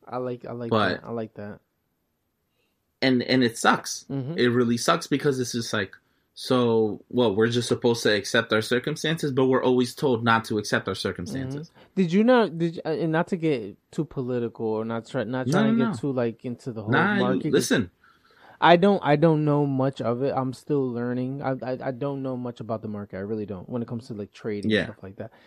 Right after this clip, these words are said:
Speaker 1: But there was a, there was an article not an article, there was a sh-, uh, there was a C N B C, one of those hedge fund guys was out there like, "Oh, there needs to be, uh, legislation." All of a sudden,
Speaker 2: Oh,
Speaker 1: in
Speaker 2: now,
Speaker 1: a free
Speaker 2: all of a
Speaker 1: market,
Speaker 2: sudden.
Speaker 1: you need legislation?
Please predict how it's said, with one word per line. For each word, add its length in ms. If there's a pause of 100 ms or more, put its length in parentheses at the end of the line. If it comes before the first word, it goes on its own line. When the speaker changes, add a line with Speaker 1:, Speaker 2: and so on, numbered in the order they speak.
(220)
Speaker 1:
But 240
there 260
was 160
a, 140
there 140
was 120
an 60
article 640 (280)
not 240
an 60
article, 340
there 120
was 140
a 100
sh-, 140
uh, 100
there 160
was 120
a 200
C 240
N 140
B 100
C, 480 (240)
one 260
of 60
those 180
hedge 240
fund 240
guys 240
was 120
out 180
there 100
like, 120
"Oh, 100
there 100
needs 180
to 80
be, 300
uh, 380 (520)
legislation." 840 (280)
All 300
of 80
a 80
sudden, 560 (880)
Speaker 2:
Oh, 100
Speaker 1:
in 100
Speaker 2:
now, 340
Speaker 1:
a 20
free 180
Speaker 2:
all 100
of 60
a 20
Speaker 1:
market, 160
Speaker 2:
sudden. 380
Speaker 1:
you 180
need 260
legislation? 800